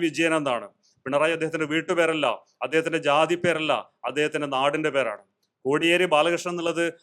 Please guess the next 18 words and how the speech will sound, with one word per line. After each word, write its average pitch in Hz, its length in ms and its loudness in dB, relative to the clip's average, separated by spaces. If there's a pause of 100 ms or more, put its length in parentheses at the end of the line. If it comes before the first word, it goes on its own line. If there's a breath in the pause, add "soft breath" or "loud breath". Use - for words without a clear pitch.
അദ്ദേഹത്തിൻ്റെ 165 520 0 (560)
നാടിൻ്റെ 180 560 4
പേരോട് 185 300 2
അറിയപ്പെടുന്നതാണ്. 160 640 -2 (360)
പന്തളം 165 460 2
സുധാകരൻ 175 540 4
എന്നുള്ളത് 160 360 -2 (640)
ആയിരക്കണക്കിന് 185 1120 6
ആളുകളുടെ 180 480 0
പേരിൽ 170 280 -2
എങ്ങനെയാണ് 165 560 -2
സ്ഥലം 147 440 -2
വന്നത്? 135 380 -2 (1700)
അത് 117 140 -10
പഴയ 123 340 0
കാലത്ത് 160 280 2
ഉണ്ടായിരുന്നില്ല. 175 440 2 (720)
അതാണ് 165 260 4